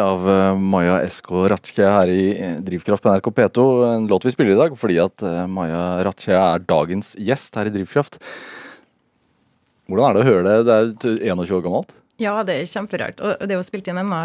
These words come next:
Speaker 2: lenge før det igjen, eller to år før det igjen.
Speaker 1: Ja.
Speaker 2: Jeg, jeg husker det, jeg jobbet med det også.
Speaker 1: Det er jo, eh, interessant, for du, du har jo en,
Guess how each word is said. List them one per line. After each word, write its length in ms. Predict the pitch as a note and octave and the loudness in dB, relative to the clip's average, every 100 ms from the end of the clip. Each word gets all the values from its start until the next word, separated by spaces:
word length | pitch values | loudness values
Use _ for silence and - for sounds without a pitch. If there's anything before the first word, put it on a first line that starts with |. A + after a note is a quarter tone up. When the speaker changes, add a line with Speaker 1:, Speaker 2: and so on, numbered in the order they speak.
| E3 | -6
Speaker 2:
lenge 220 | F#3+ G3 | -4 -4
før 160 | E3 E3 | -6 -6
det 140 | D#3 | -6
igjen, 160 | D#3 G3+ | -6 -6
eller 140 | G#3 F#3 | -6 -8
to 100 | F#3 | -6
år 120 | F3+ | -8
før 160 | F#3 D#3+ | -8 -8
det 80 | E3 | -8
igjen. 100 | F#3+ - | -10 -8
Speaker 1:
Ja. 100 | F#3+ | -8
Speaker 2:
Jeg, 100 | F3 E3 | -6 -8
jeg 100 | G3 | -10
husker 180 | - F3+ | -10 -10
det, 360 | E3 E3 E3+ - - - _ _ _ _ F#3+ | -10 -10 -12 -16 -20 -20 _ _ _ _ -6
jeg 320 | F3+ F3 F3 | -4 -4 -4
jobbet 200 | F#3 E3+ | -4 -4
med 120 | E3 | -4
det 120 | E3 D#3 - | -6 -8 -10
også. 240 | F#3 F3 - _ _ _ _ - - - | -6 -6 -8 _ _ _ _ -20 -12 0
Speaker 1:
Det 80 | A#2+ | 2
er 140 | F3 | 4
jo, 100 | E3 - D3+ | 0 -4 -4
eh, 300 | D3 C#3+ C#3 | -2 -2 -2
interessant, 260 | D3 D3 | 2 2
for 80 | C3+ | 4
du, 120 | C#3+ C#3 | 2 4
du 80 | C3+ | 4
har 180 | B2+ A2+ | 4 4
jo 60 | C3+ | 2
en, 140 | C#3 | -2